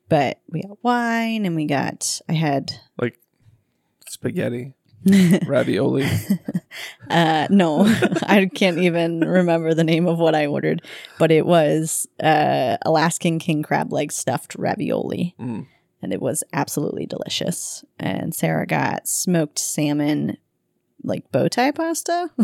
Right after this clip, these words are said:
Speaker 1: <laughs> which was not what it was called on
Speaker 2: Right,
Speaker 1: the menu,
Speaker 2: right.
Speaker 1: but it was, again, like, delicious, like, so good. Um, those were both really good. And then my sister-in-law, Carrie Lynn,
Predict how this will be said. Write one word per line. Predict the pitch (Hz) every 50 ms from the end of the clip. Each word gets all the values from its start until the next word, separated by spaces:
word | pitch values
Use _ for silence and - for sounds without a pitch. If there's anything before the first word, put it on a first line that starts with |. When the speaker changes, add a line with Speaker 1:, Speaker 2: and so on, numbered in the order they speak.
| 170 - -
Speaker 1:
<laughs> | 262 - - - -
which | - 202 - - - -
was | 185 180 175 170 -
not | 185 165 -
what | 175 170
it | 170 151
was | 185 202
called | - 196 180 170 170
on | -
Speaker 2:
Right, | 180 - -
Speaker 1:
the | -
menu, | 185 196 220
Speaker 2:
right. | 240 - - - -
Speaker 1:
but | - 202 202 196 - - - - - - - - _ -
it | 190 175
was, | 147 160 165 165 170 165 - - -
again, | - 170 156 151 147 139 135 -
like, | - 156 160 165 - - - 160 165 -
delicious, | - 165 156 151 156 151 147 - - - - - - - - -
like, | - - - -
so | - - - - 139 139
good. | - - - 95 - 160 _ _ _ _ _ - - - _ _ _ -
Um, | - - - - - - - - - - - - - 175 - _ _ _ _ _ _ _ _ _ _ _ _ _ _ - - - _ -
those | 175 - 175 170 - -
were | 165
both | 165 165 - -
really | 170 160 160 160
good. | - 160 160 160 156 156 - - -
And | - 170 165 170
then | 165 156 156 160 160 156 156 - - _ _ _ -
my | - 165 165 160 156 156 156 165 190 175 156 151 160 156 - -
sister-in-law, | - - 170 - - 160 156 151 147 156
Carrie | - - - - -
Lynn, | 165 - 151 165 180 208 233